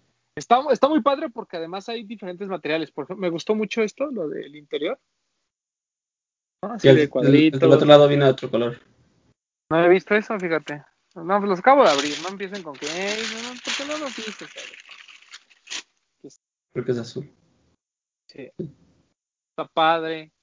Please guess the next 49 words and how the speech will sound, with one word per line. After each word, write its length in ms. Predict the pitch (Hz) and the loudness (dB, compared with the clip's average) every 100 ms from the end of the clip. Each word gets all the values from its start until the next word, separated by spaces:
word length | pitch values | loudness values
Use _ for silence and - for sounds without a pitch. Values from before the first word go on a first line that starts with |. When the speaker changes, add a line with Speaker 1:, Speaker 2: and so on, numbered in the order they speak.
| _ | _
Speaker 1:
Y 60 | |
luego 180 | 165 202 | -4 -4
no 120 | 196 | -2
es, 180 | 202 185 | -6 -8
como 200 | - 175 | -12 -10
no 120 | 180 | -6
es, 80 | 208 | -8
no 140 | 208 220 | -8 -8
es 60 | |
de 100 | 214 | -6
piel 160 | 202 208 | -6 -4
la 80 | 196 | -4
parte 240 | 196 190 | -6 -6
de 60 | 175 | -8
arriba, 360 | 160 175 220 294 | -6 -6 -8 -10
es 160 | 170 _ _ | -20 _ _
como 200 | 185 170 | -18 -18
este, 420 | _ - 175 156 _ _ _ _ _ _ _ _ _ _ _ _ _ _ _ _ _ _ _ _ | _ -12 -12 -12 _ _ _ _ _ _ _ _ _ _ _ _ _ _ _ _ _ _ _ _
eh, 340 | 156 156 - - | -12 -10 -10 -14
es, 200 | 160 - _ | -16 -18 _
pues, 220 | - - - | -20 -18 -4
literal 400 | 156 131 151 180 | -4 6 8 10
es 100 | 180 | 8
de 80 | 165 | 8
lona, 400 | 143 170 190 349 _ - | 8 4 0 -8 _ -12
¿no? 160 | 175 | -10
Ahí 140 | 220 156 | -8 -8
tiene 240 | 160 156 | -8 -8
el 80 | 143 | -10
forro 340 | - 151 151 | -8 -4 -2
como 300 | 139 123 110 | -4 -10 -14
de, 420 | 120 104 90 82 - _ _ _ _ _ _ _ _ _ _ _ _ _ _ _ _ _ - | -12 -12 -12 -14 -18 _ _ _ _ _ _ _ _ _ _ _ _ _ _ _ _ _ -14
este, 600 | 139 - 160 139 117 139 | -14 -10 -8 -6 -8 -10
¿cómo 160 | - 180 | -8 -8
se 60 | |
llama? 100 | 233 | -8
No 100 | 208 | -6
me 60 | 190 | -6
acuerdo 200 | 165 180 | -2 -4
cómo 100 | 175 | -4
se 40 | 165 | -6
llama 80 | 175 | -6
este 120 | 156 | -6
material 320 | 135 123 139 | -6 -4 -4
amarillo. 340 | 147 131 127 143 | -4 -6 -8 -8
¿Cómo 180 | 190 | -8
se 120 | 190 196 | -8 -8
llama 140 | 175 | -10
este? 140 | - | -14